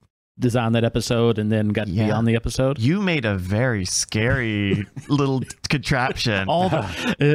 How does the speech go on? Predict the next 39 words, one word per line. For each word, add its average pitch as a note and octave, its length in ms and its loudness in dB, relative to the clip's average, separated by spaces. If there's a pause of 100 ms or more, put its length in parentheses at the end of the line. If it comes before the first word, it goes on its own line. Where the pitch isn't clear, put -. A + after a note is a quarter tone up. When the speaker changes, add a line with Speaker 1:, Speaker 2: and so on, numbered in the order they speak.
(240)
Speaker 1:
uh, D3 40 2
when D3+ 40 2
you D#3 60 4
Speaker 2:
We've, F3+ 200 2
Speaker 1:
see E3+ 140 0
Speaker 2:
we've F3+ 80 2
Speaker 1:
the D3+ 40 0
Speaker 2:
got G#3+ 320 -4
a, - 160 0
a C3+ 60 0
video D3+ 300 0
of C3 80 -2
it B2+ 100 -6
posted B2+ 300 0
up A2+ 120 0
on G#2 100 -2
the F#2+ 100 0
TikTok, F#2+ 680 -2
and A2 120 -2
it, A2+ 80 2
Speaker 1:
Yeah. A2 200 -2
Speaker 2:
it A#2+ 100 -2
might B2 240 -2
be C3 100 0
on A2+ 100 -2
the G#2 100 0
Instagram. F#2+ 600 -2 (240)
Speaker 1:
Mm-hmm. A#2+ 200 2
Speaker 2:
Um, G2 380 0 (120)
but A2+ 360 -2
you B2 260 2
just A2+ 240 -4
so B2+ 140 0
proud G2+ 320 0
with G#2 160 -2
your G2 80 0
trident G#2 640 0
Speaker 1:
Yes. A#2+ 140 -2
Speaker 2:
of G#2 240 -2